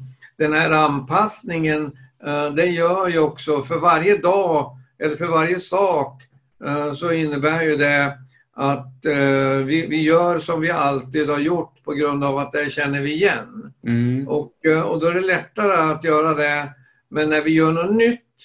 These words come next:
Speaker 1: då stärker vi vår självkänsla.
Speaker 2: Just det.
Speaker 1: Eh, men,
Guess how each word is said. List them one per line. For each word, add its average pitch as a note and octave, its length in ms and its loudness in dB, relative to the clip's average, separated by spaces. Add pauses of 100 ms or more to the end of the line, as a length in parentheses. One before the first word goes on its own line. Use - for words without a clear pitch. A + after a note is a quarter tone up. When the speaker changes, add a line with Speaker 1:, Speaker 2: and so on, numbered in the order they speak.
(320)
Speaker 1:
då F3 240 -4
stärker E3+ 520 -2
vi D3 60 -4
vår C#3 180 0
självkänsla. C#3+ 800 -4 (600)
Speaker 2:
Just B2 300 -4
det. D3+ 60 0
Speaker 1:
Eh, D#3 120 -2
men, D#3 260 0